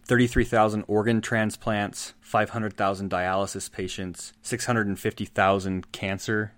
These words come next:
patients. Chemotherapy i-, is very difficult to do without antibiotics because infection is so common. Rheumatoid arthritis and things as simple as asthma. So just imagine a world in which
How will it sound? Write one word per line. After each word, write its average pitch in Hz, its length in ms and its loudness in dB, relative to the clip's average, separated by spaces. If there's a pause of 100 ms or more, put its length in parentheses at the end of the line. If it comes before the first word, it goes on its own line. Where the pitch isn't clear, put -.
(120)
patients. 107 680 -6
Chemotherapy 107 920 2 (140)
i-, 85 300 -12 (100)
is 107 140 -2
very 104 320 4
difficult 98 400 -4
to - 100 -8
do 98 260 -2
without 98 440 0
antibiotics 95 840 -2
because 95 280 -8
infection 95 420 -6
is 92 320 -8
so - 180 -6
common. 95 440 -4 (440)
Rheumatoid 113 440 2
arthritis 104 580 2
and 101 340 -6
things 120 220 0
as 123 80 -4
simple 120 260 0
as 101 100 -2
asthma. 101 420 -4 (400)
So - 120 -2
just 160 200 -2
imagine 120 420 6
a 101 80 2
world 98 500 4
in 101 200 -4
which 98 340 -2